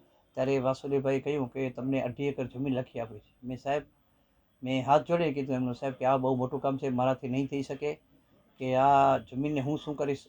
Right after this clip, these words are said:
અને આગળ આ જમીન ઉપર શું કરવું? નથી મારી પાસે પૈસા, સાહેબ, કરશું શું?" તો મને કે, "ના, તું ના ન પાડ, આ જમીન તમને કામ આવશે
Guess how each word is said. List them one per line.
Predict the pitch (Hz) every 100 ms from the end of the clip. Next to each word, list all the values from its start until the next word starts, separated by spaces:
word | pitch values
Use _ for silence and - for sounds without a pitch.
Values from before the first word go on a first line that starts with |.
| -
અને | 131 139 143 139 135 -
આગળ | 127 135 143 -
આ | 135
જમીન | 131 131 143
ઉપર | 143 135
શું | - 156
કરવું? | 143 127 - _ _ _ -
નથી | 135 156
મારી | 143 156
પાસે | 151 147 139
પૈસા, | 143 143 143
સાહેબ, | 135 123 - -
કરશું | 139 127 180
શું?" | 139 120 _ _ _ _ _ -
તો | 131
મને | 135 160
કે, | 165
"ના, | 165 139 - _ _ _ _
તું | 143 135
ના | 151
ન | 170
પાડ, | 170 175 170 - -
આ | 160
જમીન | 165 143 165 190
તમને | 170 151 170 165 147 - -
કામ | 160 185
આવશે | 156 143 -